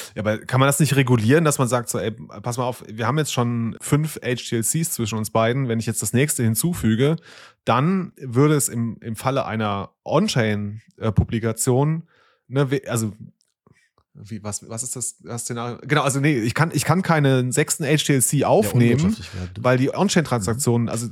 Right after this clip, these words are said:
Speaker 1: d-, d-, das nicht mehr hergibt. Du, quasi, du hast nicht genug Guthaben in deinem Kanal, auf deiner Seite, um, ähm, das sechste H T L C zu bezahlen, H T L C zu bezahlen. Und deswegen würde ich das ablehnen. Also ich kann dann maximal, ne,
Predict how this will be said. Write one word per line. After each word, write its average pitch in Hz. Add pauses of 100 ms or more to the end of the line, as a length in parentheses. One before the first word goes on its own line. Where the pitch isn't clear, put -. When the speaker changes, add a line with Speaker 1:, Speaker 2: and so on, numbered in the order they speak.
(200)
Speaker 1:
d-, 120
d-, 117 (100)
das 135
nicht 139
mehr 135
hergibt. 135
Du, 123
quasi, 127
du 127
hast 156
nicht 170
genug 151
Guthaben 139
in 123
deinem 117
Kanal, 123
auf 139
deiner 113
Seite, 123 (520)
um, 202
ähm, 135
das 135
sechste 151
H 135
T 139
L 123
C 139
zu -
bezahlen, 110 (100)
H 113
T -
L 110
C -
zu -
bezahlen. 98 (420)
Und 120
deswegen 123 (260)
würde 131
ich 131
das 101
ablehnen. 98
Also 110
ich 113
kann 143
dann 131
maximal, 127
ne, 143